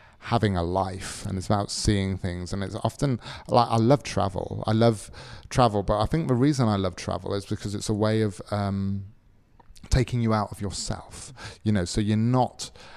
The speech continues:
um, swamped by the sort of worries and anxieties you're encouraged to have 'cause you've got new external surroundings. It's very easy, I suppose, when you're in the same surroundings all the time to, to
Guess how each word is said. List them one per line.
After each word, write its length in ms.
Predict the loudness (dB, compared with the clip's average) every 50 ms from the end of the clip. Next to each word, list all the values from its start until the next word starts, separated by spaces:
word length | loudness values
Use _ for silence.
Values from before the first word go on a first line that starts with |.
| -20 -10 -4
um, 360 | -2 0 0 2 0 0 -2
swamped 720 | -4 -6 -6 -4 0 2 2 4 2 2 -2 -6 -10 -6 -2
by 240 | -2 0 0 0 0
the 420 | -2 -2 -2 -2 -2 -2 -4 -4
sort 240 | -6 -6 -6 -6 -6
of 140 | -6 -4 -2
worries 340 | 0 0 0 0 -2 -2
and 80 | -4 -6
anxieties 560 | -6 -6 -6 -6 -4 -6 -6 -6 -8 -10 -8
you're 140 | -8 -8 -8
encouraged 400 | -8 -6 -4 -4 -4 -4 -6 -8
to 80 | -10 -10
have 280 | -8 -10 -12 -12 -12
'cause 200 | -10 -10 -8 -8
you've 100 | -6 -4
got 160 | -4 -4 -2
new 240 | 0 0 2 2 2
external 460 | 0 0 -4 -6 -6 -4 -4 -4 -4
surroundings. 440 | -6 -6 -6 -6 -4 -6 -6 -10 -12
It's 120 | -10 -4 0
very 200 | 2 2 2 2
easy, 380 | 0 0 -2 -2 -2 -4 -4
I 60 | -4
suppose, 320 | -4 -4 -4 -4 -2 -2 -4
when 100 | -4 -6
you're 100 | -6 -6
in 80 | -6
the 60 | -6 -6 -6 -4
same 120 | -4 -4
surroundings 400 | -4 -4 -6 -6 -6 -6 -8 -8
all 80 | -10 -10
the 60 | -8
time 260 | -8 -6 -6 -6 -6
to, 160 | -6 -6 -6 -6 -8 -10 -18 -18 -18 -14 -6
to 120 | -2 -2